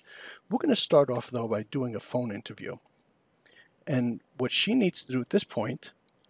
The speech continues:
is any kind of instructions that she might have for the, uh, for the candidate that can be passed along,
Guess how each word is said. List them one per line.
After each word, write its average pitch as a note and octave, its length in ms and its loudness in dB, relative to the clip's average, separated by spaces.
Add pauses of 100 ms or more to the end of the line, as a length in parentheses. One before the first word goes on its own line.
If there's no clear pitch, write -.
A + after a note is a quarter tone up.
(180)
is F3 380 0
any A#3 220 4
kind E3+ 220 4
of C3 80 2
instructions A#2+ 720 -2
that A2 220 -2
she - 200 -6
might G#2+ 220 -6
have B2 460 -4 (140)
for - 200 -10
the, A2+ 300 -4
uh, A2+ 300 -4 (720)
for - 140 -6
the A#2+ 100 -2
candidate A#2+ 520 0
that B2 140 2
can B2 120 0
be A#2 100 0
passed - 360 2
along, D#3 440 2